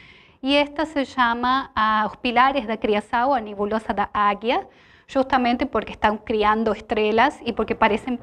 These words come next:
colunas, pilares, parecem colunas, tá? Então, estas são nuvens nebulosas escuras. Aqui tem também poeira, tá, tá todo misturado. E as regiões,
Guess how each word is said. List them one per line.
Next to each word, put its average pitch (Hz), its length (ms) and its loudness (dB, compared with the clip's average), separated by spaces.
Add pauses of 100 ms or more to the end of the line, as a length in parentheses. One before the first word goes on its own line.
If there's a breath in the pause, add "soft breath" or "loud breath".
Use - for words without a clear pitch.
(140)
colunas, 214 880 0 (460 soft breath)
pilares, 202 540 0
parecem 180 340 -10
colunas, 202 540 -2 (400)
tá? 320 240 2 (160)
Então, 262 260 0
estas 294 240 -4
são 254 220 -2
nuvens 294 640 0
nebulosas 233 720 0
escuras. 302 680 -2 (360 loud breath)
Aqui 208 320 0
tem 285 260 0
também 214 340 0
poeira, 190 600 0 (160)
tá, 190 80 -10
tá - 180 -4
todo 262 240 4
misturado. 208 680 0 (460 soft breath)
E 262 80 0
as 233 140 0
regiões, 285 580 0